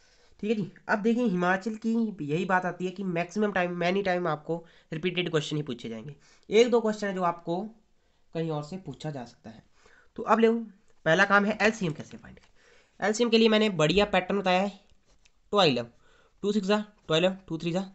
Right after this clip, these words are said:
सिक्स। लेकिन अब एक चीज़ देखिएगा, फ़िफ़्टीन, थ्री फ़ाइव जा फ़िफ़्टीन, फ़ाइव वन जा फ़ाइव। अब ट्वेंटी वन है, थ्री सेवन जा ट्वेंटी वन, सेवन वन जा। अब यहाँ पे आप लिखेंगे एक जगह ट्वेल्व, ट्वेल्व कैसे आया, टू मल्टीप्लाई, टू मल्टीप्लाई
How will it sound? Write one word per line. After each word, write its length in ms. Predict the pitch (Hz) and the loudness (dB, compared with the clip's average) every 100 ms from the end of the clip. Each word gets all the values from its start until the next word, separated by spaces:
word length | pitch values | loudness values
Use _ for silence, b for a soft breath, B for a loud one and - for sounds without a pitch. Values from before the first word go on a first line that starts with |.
| - | -16
सिक्स। 340 | - 233 - _ _ _ _ _ _ _ | -16 -16 -18 _ _ _ _ _ _ _
लेकिन 420 | 147 160 180 190 151 | 0 2 2 2 -2
अब 340 | 143 147 143 - _ 147 | -6 -8 -12 -18 _ -6
एक 140 | 147 | -6
चीज़ 160 | - 156 | -4 -6
देखिएगा, 240 | 165 170 | -4 -6
फ़िफ़्टीन, 400 | 165 156 156 139 - b b b b b - | -6 -8 -4 -6 -6 b b b b b -4
थ्री 140 | 202 | 0
फ़ाइव 140 | 202 | 2
जा 120 | 185 202 - _ | 2 -4 -6 _
फ़िफ़्टीन, 380 | - 135 156 170 165 | -8 -4 -2 -2 -6
फ़ाइव 200 | 135 123 | -8 -6
वन 120 | 120 120 | -6 -10
जा 140 | 147 - _ | -12 -18 _
फ़ाइव। 140 | 143 117 _ b b b b b b | -14 -14 _ b b b b b b
अब 180 | 151 151 - | -4 -2 2
ट्वेंटी 280 | 190 196 | 2 4
वन 140 | 208 208 | 2 2
है, 160 | 151 110 - _ _ _ _ | 0 -4 -14 _ _ _ _
थ्री 140 | - 190 | -6 0
सेवन 200 | 196 190 | 2 2
जा 120 | 202 196 | -2 -6
ट्वेंटी 240 | - 139 151 | -6 -4 -2
वन, 100 | 175 | -4
सेवन 360 | 175 - 127 117 | -8 -8 -6 -6
वन 160 | 110 | -10
जा। 140 | 110 123 b b b b - | -14 -20 b b b b -6
अब 160 | 233 | -2
यहाँ 200 | 208 202 | 2 0
पे 80 | 202 | 0
आप 120 | 190 | -4
लिखेंगे 260 | 160 147 143 | -4 -8 -8
एक 200 | 135 123 | -8 -10
जगह 180 | 139 135 | -10 -8
ट्वेल्व, 360 | 139 151 185 190 | -2 -2 -2 -6
ट्वेल्व 320 | - 165 185 | -4 -2 -2
कैसे 260 | 185 180 | -4 -4
आया, 160 | 139 113 - | -6 -6 -10
टू 140 | 151 170 | -6 -2
मल्टीप्लाई, 440 | 170 139 135 147 160 b b b _ | 0 0 -2 -2 -4 b b b _
टू 100 | 170 | -2
मल्टीप्लाई 440 | 180 131 120 135 | 0 0 -2 -4